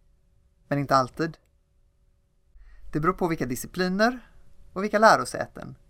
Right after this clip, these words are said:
och vilka forskargrupper. Vissa forskargrupper har en datahanterare eller datasamordnare eller data manager. Det kan kallas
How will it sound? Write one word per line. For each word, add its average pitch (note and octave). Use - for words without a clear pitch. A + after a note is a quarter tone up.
och D#3
vilka D#3+
forskargrupper. -
Vissa F#3+
forskargrupper D3
har C3+
en B2
datahanterare C3
eller B2+
datasamordnare B2+
eller B2+
data B2
manager. B2
Det -
kan C3+
kallas B2+